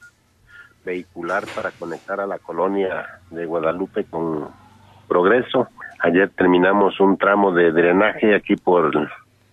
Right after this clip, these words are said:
la colonia Santa Cruz, también para unas familias que, pues, están casi en el centro y tenía tiempo que necesitaban de ese servicio,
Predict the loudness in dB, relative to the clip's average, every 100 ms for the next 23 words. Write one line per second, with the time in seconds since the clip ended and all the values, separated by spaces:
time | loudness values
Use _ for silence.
0 | _ 0 2 4 4 4 2 0 2 0
1 | 2 4 2 0 -12 -16 -14 -14 -14 -4
2 | 2 4 4 2 4 2 0 2 2 4
3 | 2 0 0 0 -2 _ _ _ _ -2
4 | -2 -2 -2 0 0 2 2 2 2 2
5 | 2 0 2 2 2 0 -2 -2 -2 0
6 | 0 -4 _ _ _ _ 0 0 0 2
7 | 2 2 -2 -2 0 2 2 2 0